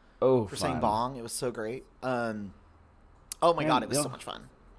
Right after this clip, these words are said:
Speaker 2: I loved
Speaker 1: the
Speaker 2: it.
Speaker 1: only cool thing I ever did whenever I worked at Fressa, were you there that one day I had to kill a snake?
Speaker 2: No. Oh my God. Fun.
Speaker 1: Oh yeah, this, oh, it was fully, like, a snake crawled up this woman's car.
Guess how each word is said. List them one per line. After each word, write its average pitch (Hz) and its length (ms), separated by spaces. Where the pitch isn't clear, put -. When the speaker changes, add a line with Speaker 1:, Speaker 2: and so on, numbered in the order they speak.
Speaker 2:
I 127 60
loved 123 180
Speaker 1:
the 147 40
Speaker 2:
it. 180 40
Speaker 1:
only 285 140
cool 165 180
thing 156 200
I 156 80
ever 156 100
did 127 80
whenever 101 260
I 98 100
worked 92 200
at 76 100
Fressa, 101 300
were 135 100
you 170 80
there 190 140
that 156 140
one 123 100
day 120 80
I 113 40
had 107 100
to 98 40
kill 104 200
a 82 40
snake? 101 360
Speaker 2:
No. 190 560
Oh - 60
my 370 100
God. 240 480
Fun. 101 320
Speaker 1:
Oh 110 80
yeah, 127 220
this, 117 240
oh, 120 40
it - 60
was 131 140
fully, 160 600
like, 117 380
a 107 100
snake 104 600
crawled 87 420
up - 180
this 95 200
woman's 82 360
car. 78 640